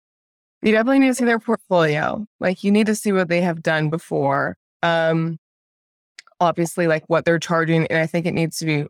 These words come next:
a reasonable. I think a lot of times people will, will overspend on designers 'cause the designer will get, like, a lot of the times, like, the West Elm or the C B two, like, they'll spend a lot of money. Um,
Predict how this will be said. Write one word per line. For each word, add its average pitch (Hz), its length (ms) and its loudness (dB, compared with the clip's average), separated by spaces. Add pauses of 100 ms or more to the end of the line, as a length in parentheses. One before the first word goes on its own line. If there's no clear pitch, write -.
(140)
a 156 120 2
reasonable. 170 680 2
I 175 120 2
think 190 180 -2
a 196 40 0
lot 185 140 2
of 202 60 -2
times 185 140 -4
people 180 160 -4
will, 165 200 -2 (140)
will 160 220 0
overspend 185 640 2
on 214 100 2
designers 208 460 2
'cause 196 120 -4
the 165 100 -2
designer 160 380 0
will 156 160 2
get, 156 240 2
like, 156 260 0
a 165 80 -4
lot 160 200 2
of 151 60 -6
the - 60 -14
times, 160 380 -2
like, 76 220 -2 (480)
the 180 120 2
West 190 320 0
Elm 165 280 2
or 160 120 0
the 165 100 -4
C 175 220 -6
B 165 140 -2
two, 165 200 -2
like, 160 140 0
they'll 165 140 -2
spend 170 240 0
a 160 40 2
lot 156 220 4
of 160 60 0
money. 156 380 2 (420)
Um, 151 280 0